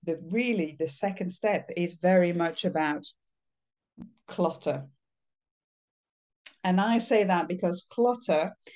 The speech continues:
is, whether it's in your head, whether it's in your home, it's block, it's bad energy. So before you can do anything, you will never put beautiful fresh flowers into a dirty vase, would you?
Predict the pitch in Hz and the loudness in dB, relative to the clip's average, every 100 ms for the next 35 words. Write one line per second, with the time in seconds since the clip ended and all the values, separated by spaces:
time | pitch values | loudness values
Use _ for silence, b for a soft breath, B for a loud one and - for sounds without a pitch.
0 | B _ _ 196 196 190 190 185 b b | B _ _ 2 4 4 2 -4 b b
1 | b _ - 185 196 202 208 208 - 196 | b _ -6 2 4 6 4 4 2 4
2 | 190 180 214 269 415 - - _ _ _ | 2 2 2 2 0 -6 -20 _ _ _
3 | _ _ 185 202 196 190 190 - 185 175 | _ _ 0 2 4 4 2 0 -2 0
4 | 156 214 240 381 427 _ _ _ b b | -2 2 2 2 -2 _ _ _ b b
5 | b b _ 214 - - - 202 160 - | b b _ 2 2 -4 2 4 4 0
6 | - - 208 - - 196 196 190 175 180 | -6 -2 -2 0 0 2 2 2 0 0
7 | 175 - 139 143 _ b b b - - | -2 -6 -8 -8 _ b b b -6 4
8 | 226 214 208 190 214 226 285 330 349 262 | 8 10 8 2 2 2 0 2 2 2
9 | 254 226 208 - 240 311 294 185 180 226 | 2 4 4 4 2 2 0 0 2 2
10 | 233 262 254 262 311 339 254 170 - 208 | 4 4 4 4 4 4 2 0 0 0
11 | 175 - - - _ _ _ 180 165 233 | 0 -2 -12 -14 _ _ _ -14 -6 -6
12 | 254 226 - 196 185 - 190 - 208 208 | -4 -6 -2 -2 0 2 2 0 2 4
13 | 196 170 185 175 185 190 170 175 165 165 | 4 2 0 -2 -2 0 2 4 2 2
14 | 156 180 156 156 202 190 143 | 0 2 2 0 -4 -4 -6